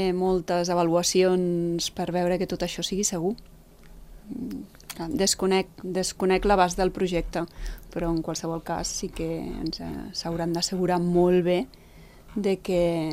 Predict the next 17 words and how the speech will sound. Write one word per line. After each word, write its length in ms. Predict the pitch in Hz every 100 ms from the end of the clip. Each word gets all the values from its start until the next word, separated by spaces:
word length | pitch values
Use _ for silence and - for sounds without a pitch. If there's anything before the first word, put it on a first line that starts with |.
| 156
de 160 | -
que 100 | 160
qualsevol 480 | 160 165 - 160 170
eina 300 | 165 170 170
que 100 | 160
vulguin 300 | 165 165 170
implementar, 600 | 170 175 175 170 165 165 180
doncs, 320 | 190 - - -
compleixi 540 | 190 180 - 156 226 - -
a 80 | 175
nivell 240 | 160 160
de 80 | 165
seguretat, 640 | 165 160 160 - - - - - - - - - -
com 160 | - 180
a 80 | 170
mínim. 240 | 196 165 165 - 170 -
<laughs> 100 | -